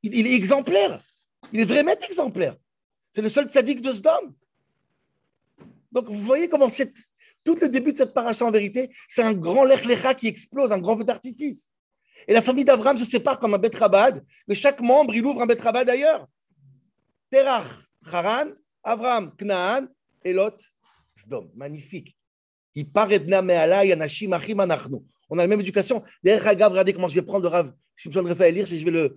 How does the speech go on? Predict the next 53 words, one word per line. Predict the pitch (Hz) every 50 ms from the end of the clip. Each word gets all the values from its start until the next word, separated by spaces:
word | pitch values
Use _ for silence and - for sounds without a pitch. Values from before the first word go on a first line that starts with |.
| _ _ - - - - - _ _ -
je | 127
vais | 156
le | 180 180 175 -
tordre. | - - - - 240 - - 170 143 117 101 92 _ _ _ _ _ _ _ _ _ _ _ _
Shimshon | - 120 190 190
Raphaël | 196 196 208
Hirsch, | 185 180
mais | 160 165
il | 147
est | 143
choqué, | - - 226 240 233 - - 294
Shimshon | 277 - 262 254 220 233
Raphaël | 226 233 220 240 226 220 220
Hirsch. | 202 175 - _ _ _ _ _
T'as | - 165
trouvé | - - 170 196 214 -
que | - -
des | 254 196 247
Ohalim | 254 226 220 214 202 208 226 262 269 240
et | 208
des | 175 196
tzon | 202 233 214
à | 196
prendre | - 196 220 180
de | 185
ton | 180 180 175 196
oncle ? | 285 349 - - - _ _ _ _ _ _ _ _ _ _ _ _ _ _ _ _ _ _ _ _ _ _
Et | - 117
bien | 110 135 156
sûr. | 147 - - 415 - - - _ _ _ _ _ _ _ _ _ _
C'est | _ - 185
quoi | - 262 233
Avraham | 208 180 180 190 170
Avinu ? | 170 151 170 175 160 147 117 113 _ _ _ _ _
C'est | - - 151
le | 151
monsieur | 156 180 180 175 - 220
tante. | 214 - 285 269 202 - - - _ _ _ _ _
Qu'est-ce | - 175 -
qu'il | 226 185
fait | 226
Avraham | 202 180 175
Avinu | 170 165 165
avec | 156 147
sa | - 151
tante ? | - - 147 - - _ _ _
Le | - 170
Bet | 170 214 -
Rabba | - 226 208 240 240
d'Avraham | 214 208 202 208 196
Avinu | 185 196 190
s'appelle | 151 175 - 180 170
comment ? | 175 180 165 156 127 - _